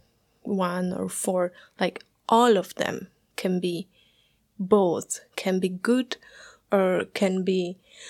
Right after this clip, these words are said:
not good, can be simple or complex, um, but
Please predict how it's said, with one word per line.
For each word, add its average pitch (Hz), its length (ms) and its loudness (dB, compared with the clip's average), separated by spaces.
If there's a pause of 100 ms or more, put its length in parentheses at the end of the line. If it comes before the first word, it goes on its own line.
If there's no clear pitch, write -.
(440)
not 190 520 0
good, 226 380 2
can 190 240 0
be 190 100 2
simple 233 1160 4
or 180 180 4
complex, 240 1080 0 (320)
um, 180 500 -4 (300)
but 190 220 0